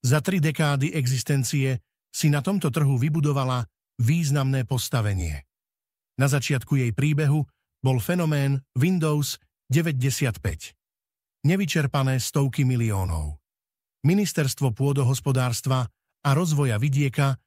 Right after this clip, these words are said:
spolu s pôdohospodárskou platobnou agentúrou a so združeniami zastupujúcimi farmárov vyzvali poľnohospodárov, aby žiadali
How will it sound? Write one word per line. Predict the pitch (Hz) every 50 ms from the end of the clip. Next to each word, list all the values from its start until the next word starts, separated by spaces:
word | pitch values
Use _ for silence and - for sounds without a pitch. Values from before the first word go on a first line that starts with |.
| _ _ _ _ -
spolu | - - - 170 156 143
s | 135 117 - -
pôdohospodárskou | - 156 185 180 185 156 147 139 - - 156 139 131 127 123 123 - - 139 127
platobnou | 110 - 135 127 - 139 120 123 127 117 120
agentúrou | - 143 135 143 147 143 123 - 147 143 139 139 143 143 147 147 131 - _ _ _ _ _ -
a | 139
so | 131 131 135
združeniami | 123 117 120 160 180 151 160 151 143 139 131 131 131 120
zastupujúcimi | 110 147 143 - - 160 135 - 147 143 135 131 - - 131 120 104
farmárov | - - 156 156 151 143 135 131 127 131 135 139 139 131 - - _ _ _ _ _ -
vyzvali | 160 156 143 151 143 131 127 104
poľnohospodárov, | - 175 185 175 160 143 127 143 131 - 151 143 139 139 135 139 139 143 147 147 135 - - _ _ _ _ _
aby | - 143 135 139
žiadali | 127 117 139 165 170 165 160 151 151 156